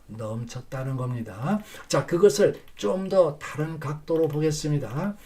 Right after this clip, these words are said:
아직 여전히 첫째 대목에 대해서 말하고 있는 중입니다. 다시 말씀드려서요, 인자가 와서 곡식을 거둔다라고 하는 것은요, 분명히 예수님이 이 의인들을, 즉 믿는 사람들을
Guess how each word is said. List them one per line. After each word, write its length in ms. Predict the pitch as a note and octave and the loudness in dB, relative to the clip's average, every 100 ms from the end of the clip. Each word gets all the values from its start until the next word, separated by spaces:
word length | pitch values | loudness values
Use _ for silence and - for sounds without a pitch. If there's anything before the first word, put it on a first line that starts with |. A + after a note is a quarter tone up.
| - | -8
아직 280 | C#3+ D3+ C#3 | -2 0 0
여전히 540 | C#3 C#3+ C#3+ D3 - - | 0 2 2 2 -2 -10
첫째 460 | - D3 - D3+ | -14 -12 -2 -2
대목에 420 | C#3 B2+ B2+ B2+ A#2+ | -2 -8 -8 -8 -6
대해서 340 | A#2 A#2+ B2+ | -6 -8 -10
말하고 420 | A#2+ A2+ A2+ A#2 | -10 -10 -10 -10
있는 220 | A#2+ A2+ | -8 -8
중입니다. 720 | A2+ A2+ A2+ A2 F#2+ G#2+ E3+ - - - - | -8 -6 -6 -8 -10 -8 -6 -8 -14 -18 -14
다시 340 | - C#3+ G3+ | -10 -2 0
말씀드려서요, 1080 | F#3+ F3+ E3 F#3 F3 F3+ F3+ E3 C#3 E3+ G3+ - - - | 2 2 2 0 2 6 6 4 2 2 0 -6 -18 -2
인자가 580 | D#3+ G3 G#3 G#3 G#3 G3+ | 4 6 6 6 6 6
와서 440 | G3 F#3 G3+ G3 | 4 2 2 0
곡식을 600 | - D3+ D3+ - F3+ F3+ | 0 -2 -2 -4 -2 -2
거둔다라고 840 | - D3 D#3 E3 D#3+ D#3 D#3 D#3 D3+ | -2 -4 -2 -4 -2 0 0 2 2
하는 160 | D3+ | 0
것은요, 560 | D3+ D3 D3+ A2+ C3+ G3 - - - | 0 -2 -4 -6 -4 -6 -8 -18 -18
분명히 640 | - D3+ F#3+ G3+ G3+ C#3 - - | -6 0 4 4 4 2 -4 -2
예수님이 880 | D3 F3 F3+ G3+ F#3+ F#3 C#3+ F#3 - - - - | 0 0 -2 -4 -4 -2 -2 -2 -6 -16 -20 -8
이 280 | D#3 E3 F3 - | -2 -2 -2 4
의인들을, 760 | D3+ G3 G#3 G#3 E3+ A#2 G2 - | 6 6 6 6 4 0 -8 -8
즉 240 | E3+ D#3+ - | -8 -6 -2
믿는 440 | C#3+ E3+ G3 G#3+ | 0 2 2 2
사람들을 760 | G#3+ - E3+ E3 E3 D#3 F3+ | 2 0 -4 -4 -2 0 0